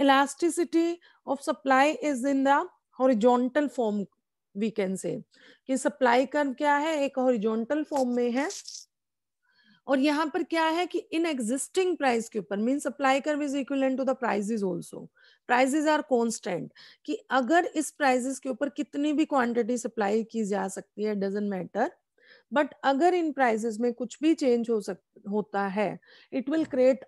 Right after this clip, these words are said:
unlimited changes in the, uh, supply of that particular product। ओके, so simply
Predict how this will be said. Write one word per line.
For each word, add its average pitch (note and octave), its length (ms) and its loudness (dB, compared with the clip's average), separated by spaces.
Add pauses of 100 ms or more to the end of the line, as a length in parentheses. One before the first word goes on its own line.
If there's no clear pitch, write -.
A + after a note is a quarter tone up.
unlimited C4 600 0
changes G#3+ 400 -2
in G3 180 -2
the, G#3 360 0 (1500)
uh, G#3 260 0
supply A#3+ 400 2 (100)
of A#3 120 4
that A#3 200 2
particular G3+ 560 -2
product। - 300 -6 (920)
ओके, D#4+ 360 0 (580)
so B3+ 140 -4
simply D4 500 0